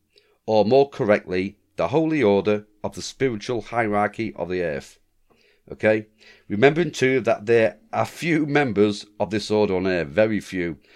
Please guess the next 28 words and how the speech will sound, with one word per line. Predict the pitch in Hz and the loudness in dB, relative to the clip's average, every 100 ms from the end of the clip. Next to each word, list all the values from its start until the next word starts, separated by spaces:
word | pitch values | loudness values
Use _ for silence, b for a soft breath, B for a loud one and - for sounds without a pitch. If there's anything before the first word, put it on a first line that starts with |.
| b b | b b
who | - | 2
are | 107 | 4
not, | 113 135 - _ _ - | 4 0 -4 _ _ -2
uh, | 101 95 92 - | 2 4 2 0
of | - 104 | -2 2
our | 101 98 | 2 2
life | 90 95 | 0 -2
cycle | - - 87 82 85 78 _ _ _ - | -4 -2 -2 -4 -8 -10 _ _ _ -14
and | 92 - | -12 -4
came | 117 107 | -2 0
down | 104 107 | 0 -2
to | 104 | -4
serve | 90 104 101 98 | -8 -2 -2 -2
terrestrial | - 151 175 107 90 | -2 -2 -2 -4 -4
man | 90 101 101 b b b - | -2 -2 -4 b b b -4
and | 120 110 | -2 0
Mother | 110 107 92 85 | -2 0 0 0
Earth, | 78 - - _ b b b b b b b b b b b b | -2 -6 -16 _ b b b b b b b b b b b b
even | 147 120 117 | 2 4 4
though | 107 | 4
it | 104 | 2
seems | - 117 104 101 - _ _ _ | -4 -2 0 0 -4 _ _ _
for | 104 | -2
them | 113 123 113 - _ | 2 2 0 -12 _
great | - 139 139 | 0 2 2
limitation | 127 110 - 101 101 107 101 - | 0 -4 -2 -2 -2 -4 -6 -6
and | 92 92 - | -8 -8 -8
suffering | - 71 - - | -10 -10 -12 -20